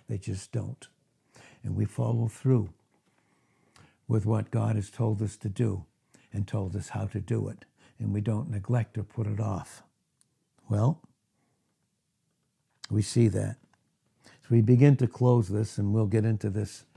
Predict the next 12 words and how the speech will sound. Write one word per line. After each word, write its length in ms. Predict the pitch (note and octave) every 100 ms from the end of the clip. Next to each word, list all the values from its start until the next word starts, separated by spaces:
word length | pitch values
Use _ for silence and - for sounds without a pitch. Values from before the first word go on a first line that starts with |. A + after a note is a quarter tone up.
| _ _ _
a 80 | A2+
little 260 | G2 A2+ G#2
more 260 | G#2+ A2
because 360 | G2 G#2+ G#2+ G2
there's 160 | - -
so 240 | - A2+
much 280 | G#2 G#2+ -
here. 340 | A2+ G2+ E2 - _ - - - - - - - - -
<clears throat> 300 | E3 F3 C3+
We 140 | B2 C3
see 280 | - C3+
here 380 | A#2 B2+ A#2 G2